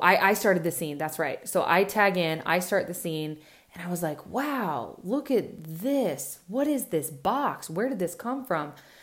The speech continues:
And they're like, "Oh, wow." And they open it up. They're pretending, right? Acting. They open it up and they're like, <gasps> "I think it's a bomb," right? And they say, "I think it's a bomb." And I look at them and I go, "No,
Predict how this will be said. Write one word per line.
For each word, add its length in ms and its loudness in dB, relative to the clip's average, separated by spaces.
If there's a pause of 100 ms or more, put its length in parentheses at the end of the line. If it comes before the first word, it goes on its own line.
(280)
And 100 -4
they're 140 0
like, 280 -2
"Oh, 320 -4
wow." 460 -6
And 100 -8
they 200 -8
open 260 2
it 100 0
up. 200 -2
They're 100 -4
pretending, 500 -6
right? 400 -8 (160)
Acting. 640 -2
They 160 -4
open 260 2
it 60 0
up 120 0
and 60 -6
they're 60 -2
like, 160 -4
<gasps> 360 -2
"I 40 0
think 140 4
it's 100 4
a 60 2
bomb," 480 2 (840)
right? 240 4
And 100 -2
they 120 4
say, 160 2
"I 20 0
think 160 -6
it's 100 -4
a 40 -8
bomb." 400 -4 (520)
And 100 0
I 120 6
look 260 4
at 100 4
them 220 2
and 100 -4
I 80 0
go, 160 -4
"No, 880 2